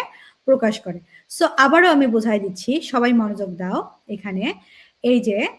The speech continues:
তোমার হচ্ছে, আহ, এই যে এই, এইটা, এইটা হচ্ছে, এইটা হচ্ছে আমাদের টোটালটা হচ্ছে আমাদের টাইটেল, হ্যাঁ? আহ, his account of his dis-, of, আহ, disappointment in love। এখানে কার ভালোবাসা নিয়ে লেখা হয়েছে?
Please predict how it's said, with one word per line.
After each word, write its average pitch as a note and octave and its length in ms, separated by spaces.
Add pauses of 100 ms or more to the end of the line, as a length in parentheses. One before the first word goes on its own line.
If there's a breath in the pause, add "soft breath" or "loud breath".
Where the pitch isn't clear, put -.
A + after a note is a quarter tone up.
(500)
তোমার A#3+ 320
হচ্ছে, B3 720 (500 soft breath)
আহ, G#3+ 340
এই C4+ 160
যে - 80
এই, C#4+ 220
এইটা, B3+ 400 (500)
এইটা B3+ 280
হচ্ছে, D4 240
এইটা C4 260
হচ্ছে D4+ 240
আমাদের C#4 380
টোটালটা D4+ 600
হচ্ছে C4+ 280
আমাদের A#3 400 (100)
টাইটেল, A3 360
হ্যাঁ? F4 540 (460 loud breath)
আহ, G#3 220
his B3+ 140
account C4+ 520
of B3+ 160 (100)
his A#3+ 100 (120)
dis-, B3+ 180
of, A#3+ 260
আহ, G#3+ 140
disappointment C4 1400
in A3 40
love। G3 280 (400 soft breath)
এখানে D4+ 260
কার E4+ 360
ভালোবাসা C4+ 540
নিয়ে A3 180
লেখা F#3 260
হয়েছে? E3+ 320